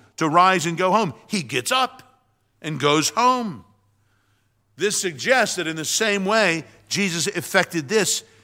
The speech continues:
he made it real simply by speaking it. Surely over these last few days, the words of God through the ancient prophet Isaiah were ringing in people's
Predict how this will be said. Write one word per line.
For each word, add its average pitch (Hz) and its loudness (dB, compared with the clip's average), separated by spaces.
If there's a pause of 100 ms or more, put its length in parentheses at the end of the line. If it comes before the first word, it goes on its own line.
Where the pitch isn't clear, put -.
(160)
he 175 -6
made 175 0
it 175 -2
real 165 -2
simply 175 -2
by 143 -2 (200)
speaking - -6
it. - -20 (2500)
Surely 160 0
over 135 -4
these 120 -8
last 135 -4
few 131 -8
days, 123 -8
the 113 -12
words 117 -8
of 101 -14
God 117 -6 (160)
through 123 -12
the 117 -8
ancient 117 -14
prophet 117 -8
Isaiah 113 -8 (560)
were 110 -8
ringing 123 -8
in 110 -10
people's 110 -14